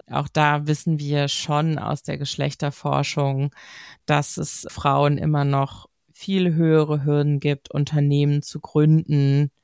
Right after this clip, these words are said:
Finanzierung zu bekommen. Also ich muss schon sagen, dass viele der scheinbar neuen Themen,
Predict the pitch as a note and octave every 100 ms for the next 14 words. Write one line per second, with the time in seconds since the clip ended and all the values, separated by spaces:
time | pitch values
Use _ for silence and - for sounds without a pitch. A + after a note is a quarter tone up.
0 | _ - E3+ D#3 D3+ - F3 D#3+ D#3 D3+
1 | - D3 D3+ - D3+ C#3 C#3+ C#3 C#3+ -
2 | - - - - D#3 D#3+ D3+ - - -
3 | - F3+ E3+ - F3+ F#3 E3+ E3 E3 F3
4 | D#3+ D3+ - - _ _ _ _ _ -
5 | F#3 G3 G3 F3+ D#3+ D#3+ D#3 D#3 D3+ D3
6 | - - _ _ _ _ F3 - - F#3+
7 | F3+ G#3 A3+ F#3+ E3+ E3 D#3+ E3 F3+ F3+
8 | F3 - F#3 F3+ E3+ E3 D#3+ D#3+